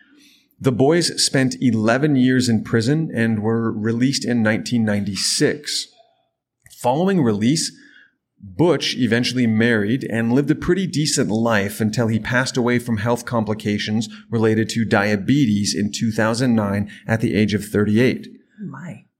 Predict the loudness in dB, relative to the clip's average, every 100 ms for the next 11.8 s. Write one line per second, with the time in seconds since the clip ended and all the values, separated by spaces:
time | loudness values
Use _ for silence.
0 | _ _ _ _ _ _ -2 2 4 2
1 | 2 2 4 4 2 0 -4 0 2 4
2 | 2 -2 -6 -4 0 0 0 0 2 2
3 | 0 0 2 0 0 -2 0 0 0 0
4 | 0 2 2 2 0 0 2 0 0 0
5 | 0 0 2 2 0 0 0 2 0 0
6 | -2 -2 -2 -4 -2 0 -2 -6 -16 _
7 | -2 0 0 0 0 2 0 0 0 -2
8 | 0 2 0 0 0 0 -2 -2 2 0
9 | 0 0 0 0 0 0 -2 -2 -2 0
10 | 0 0 0 -2 0 -2 0 0 0 0
11 | -2 -2 -6 -6 -4 -2 -2 -2